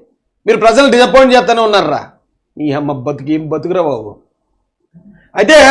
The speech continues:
వివరాల్లోకి వెళ్తే అండి, నాకు తెలిసినంత వరకు ఇప్పుడు నేను మీకు ఆధారాలు కూడా చూపిస్తాను. ఆ టీచర్ గారి పేరు ఏం పేరు నాకు తెలియదు, కానీ ప్రిన్సిపాల్ గారు,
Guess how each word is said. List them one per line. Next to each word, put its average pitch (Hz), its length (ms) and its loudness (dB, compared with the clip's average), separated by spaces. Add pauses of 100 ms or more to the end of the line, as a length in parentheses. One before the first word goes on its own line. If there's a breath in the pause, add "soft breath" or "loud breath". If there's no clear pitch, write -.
(120)
వివరాల్లోకి 262 420 4
వెళ్తే 240 220 2
అండి, 254 200 2 (1300)
నాకు 233 380 4
తెలిసినంత 262 400 4
వరకు 247 240 4
ఇప్పుడు 185 220 0
నేను 196 180 2
మీకు 175 180 2
ఆధారాలు 220 320 4
కూడా 214 140 2
చూపిస్తాను. 185 420 0 (960)
ఆ 143 160 -2
టీచర్ 233 300 0
గారి 254 160 4
పేరు 240 140 4
ఏం 233 80 -2
పేరు 233 140 0
నాకు 196 160 2
తెలియదు, 226 260 2
కానీ 180 200 2 (380)
ప్రిన్సిపాల్ 190 400 0
గారు, 170 140 2